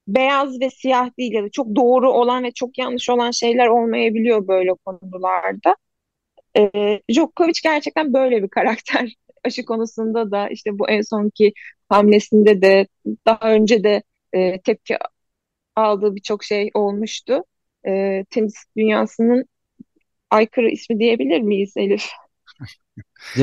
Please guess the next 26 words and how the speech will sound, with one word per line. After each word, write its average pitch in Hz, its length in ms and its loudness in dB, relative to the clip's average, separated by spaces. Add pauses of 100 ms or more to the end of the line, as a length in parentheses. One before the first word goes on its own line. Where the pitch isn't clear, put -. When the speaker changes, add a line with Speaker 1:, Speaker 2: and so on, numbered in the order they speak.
Speaker 2:
yanlış 123 440 4
hatırlamıyorsam 139 640 2
göçmen 151 380 2
karşıtı 113 420 -2
da 85 240 -8 (240)
zaten 87 360 -8
tavırları 87 640 -10 (140)
vardı. 95 580 -8 (680)
Speaker 1:
<laughs> - 920 -12
Ke-, 311 200 0 (120)
ya, - 160 -2 (120)
evet, 285 280 0 (140)
öyle 269 300 -2
de 220 160 0
bir 214 100 -6
karakter 233 460 0
<laughs> 269 200 0
gerçekten. - 920 -4
Elif, - 160 -2
Speaker 2:
Evet, 107 220 -4
Speaker 1:
e, 226 40 0
Speaker 2:
do-, 214 40 -4
Speaker 1:
göçmen 233 260 -4
Speaker 2:
dolayısıyla 294 400 4
pe-, 294 160 4
Speaker 1:
karşıtı. 285 320 -2